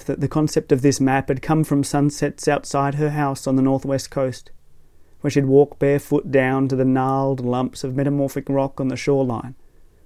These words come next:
the oldest exposed rocks on this island. She'd smile and think,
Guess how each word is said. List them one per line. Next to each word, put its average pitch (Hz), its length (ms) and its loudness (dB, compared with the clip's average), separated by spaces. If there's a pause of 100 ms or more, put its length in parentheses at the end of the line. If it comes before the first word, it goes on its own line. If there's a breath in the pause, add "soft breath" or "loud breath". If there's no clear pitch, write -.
(380)
the 127 80 0
oldest 135 460 4
exposed 135 560 0
rocks 131 340 -2
on 123 140 -2
this 123 160 -2
island. 123 420 -4 (1700)
She'd 135 220 -6
smile 135 440 0
and 120 140 0
think, - 320 -8